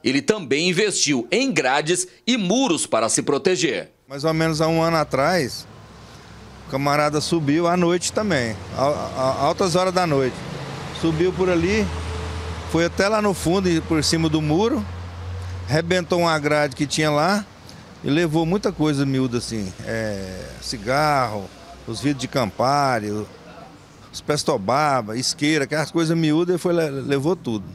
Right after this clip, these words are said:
Speaker 1: O homem que estaria preocupando os comerciantes do Parque Anhanguera dois não seria morador do bairro.
Speaker 2: Teve aqui no bar antes, ele teve aqui do lado antes, à noite.
Speaker 1: Ah, então ele teve aqui antes?
Speaker 2: Teve aí.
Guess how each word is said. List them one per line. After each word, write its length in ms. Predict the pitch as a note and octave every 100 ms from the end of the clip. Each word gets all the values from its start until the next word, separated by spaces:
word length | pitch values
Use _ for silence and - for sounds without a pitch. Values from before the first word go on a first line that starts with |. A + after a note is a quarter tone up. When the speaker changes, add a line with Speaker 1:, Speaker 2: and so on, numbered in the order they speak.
| - _ _
Speaker 1:
O 120 | A#2
homem 340 | D#3+ B3+ B3
que 100 | B3
estaria 440 | A3 - D#3+ F3 F3
preocupando 840 | G3 A#3 A3+ G3+ - F3 B3 G#3+
os 80 | -
comerciantes 840 | F#3 F3 F3+ D3 C#3 F#3+ F#3+ F#3 - -
do 120 | D#3+
Parque 480 | D#3+ D#3+ E3+ E3+ D#3+
Anhanguera 520 | E3+ C4 C4 D#3 D#3 C3
dois 400 | B2 F3 F3 - -
não 280 | D#3 A3+ C#4
seria 400 | - F#3+ F3+ G#3+
morador 420 | G#3 G#3+ E3+ F#3+
do 140 | G#3 F#3+
bairro. 500 | C#3 B2 G2 F2 - _ _
Speaker 2:
Teve 180 | E3+ F3
aqui 160 | E3
no 120 | E3+ E3
bar 260 | D#3 E3+
antes, 480 | C#3+ D3+ - - - - - -
ele 140 | A#2 A#2
teve 240 | C#3 C#3+
aqui 160 | C#3 C#3+
do 100 | D#3+
lado 380 | C#3 C#3 B2
antes, 260 | A#2 A#2+ -
à 140 | A2
noite. 400 | A2 G#2 G2+ - - - -
Speaker 1:
Ah, 160 | C#3+ A#2
então 180 | D#3 E3
ele 160 | E3+
teve 280 | - F3 F#3+
aqui 280 | F#3 - E3
antes? 500 | D3 A#3 - B3 E3
Speaker 2:
Teve 180 | C#3+
aí. 80 | C3